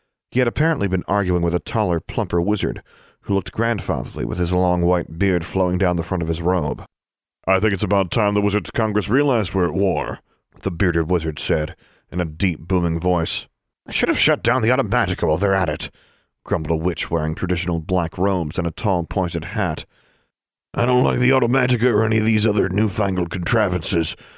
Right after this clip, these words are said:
clockworks and flying carpets and other foreign fancies, but I don't like this Wodammed Act either," said the old colonial wizard, shaking his head. "Well, I think the Wodammed Act doesn't go far enough,"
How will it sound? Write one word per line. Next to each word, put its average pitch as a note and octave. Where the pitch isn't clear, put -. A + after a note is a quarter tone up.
clockworks A2
and E2+
flying G2
carpets F#2+
and F#2
other F#2
foreign G2+
fancies, F#2+
but F#2
I F#2
don't G#2
like F#2+
this F#2+
Wodammed F#2+
Act D#2
either," F#2
said G2
the F2+
old D#2+
colonial E2
wizard, E2
shaking E2
his D#2
head. D#2
"Well, A2+
I A#2
think A#2
the A2
Wodammed A2+
Act F#2+
doesn't G2+
go F#2+
far F#2+
enough," F2